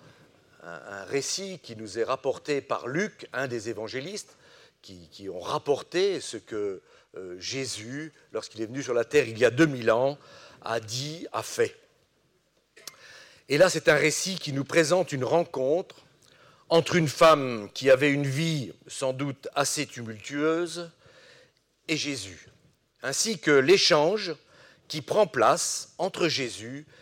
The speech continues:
et un responsable religieux qui avait invité Jésus dans sa maison. Alors, voilà, je vous présente un peu le décor, on y reviendra. Je vous invite à lire dans Luc, euh, l'évangile de Luc, au chapitre sept. Nous allons lire les versets trente-six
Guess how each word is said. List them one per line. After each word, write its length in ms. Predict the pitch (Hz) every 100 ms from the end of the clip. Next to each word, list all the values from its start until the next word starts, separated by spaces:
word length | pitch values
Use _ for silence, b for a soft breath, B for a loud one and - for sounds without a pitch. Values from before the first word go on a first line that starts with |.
| b b
et 120 | 151
un 80 | 151
responsable 600 | 131 139 123 120 160 147
religieux 720 | 117 104 101 101 104 120 143 _ b b b b b
qui 160 | - 120
avait 200 | 110 139
invité 340 | 113 107 107
Jésus 340 | 117 131 120
dans 140 | 147 104
sa 160 | 135
maison. 340 | 117 107 85 78 _
Alors, 300 | - 127 101 - B B B B
voilà, 200 | 117 104
je 60 | -
vous 100 | 110
présente 380 | 110 120 127 107
un 60 |
peu 100 | -
le 80 | 92
décor, 380 | 110 - 160 135
on 100 | 117
y 80 | 110
reviendra. 600 | 95 104 98 123 147 165 B B B
Je 120 | 107
vous 120 | 151
invite 260 | 165 196 160
à 60 | 143
lire 280 | 160 196
dans 220 | 139 139 127
Luc, 400 | 147 185 - 127
euh, 220 | 113 98 -
l'évangile 440 | - 117 147 151 143
de 120 | 127
Luc, 320 | 131 196 -
au 40 | 127
chapitre 540 | - 165 180 - 117
sept. 480 | - 127 139 - - B B B B
Nous 180 | 120 117
allons 220 | 127 131
lire 180 | 123 147
les 80 | 127
versets 320 | 120 110 156
trente-six 720 | - 135 120 - 120 127 -